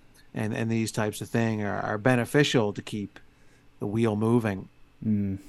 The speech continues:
Speaker 2: He's,
Speaker 1: Uh,
Speaker 2: he's rolling the dice every so often.
Speaker 1: At the end of the day, it is the responsibility of the teachers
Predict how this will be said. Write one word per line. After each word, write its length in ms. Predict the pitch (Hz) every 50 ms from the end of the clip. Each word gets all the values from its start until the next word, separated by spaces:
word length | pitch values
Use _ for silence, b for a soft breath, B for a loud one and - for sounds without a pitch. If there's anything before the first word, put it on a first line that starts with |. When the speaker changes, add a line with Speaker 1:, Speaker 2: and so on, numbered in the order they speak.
| - - 107 101
Speaker 2:
He's, 160 | 123 120 110
Speaker 1:
Uh, 220 | 101 98 98 98 104 123
Speaker 2:
he's 180 | 135 127 120
rolling 400 | 120 120 110 113 123 107 113 113
the 80 | 104 101
dice 380 | 92 104 101 101 101 95 -
every 180 | 110 95 95 95
so 160 | - 101 90
often. 320 | 85 78 73 - - - - - - b b b b b b b b b b b b
Speaker 1:
At 140 | - 143 -
the 120 | 190 -
end 220 | 196 196 214 208 202
of 80 | 220
the 80 | 175 196
day, 680 | 156 175 175 170 165 151 131 120 113 110 117 - - - - - - - - - - - - _ _ - - - _ - - - -
it 160 | 139 127 123
is 440 | 135 135 127 120 117 113 - - - -
the 100 | 127 120
responsibility 1040 | 123 123 - - 139 139 139 131 - 139 120 143 151 170 165 175 160 143 131 127 -
of 340 | 120 117 117 110 107 113
the 80 | 113 120
teachers 880 | - - 190 208 226 - - 107 98 90 95 110 113 135 - - -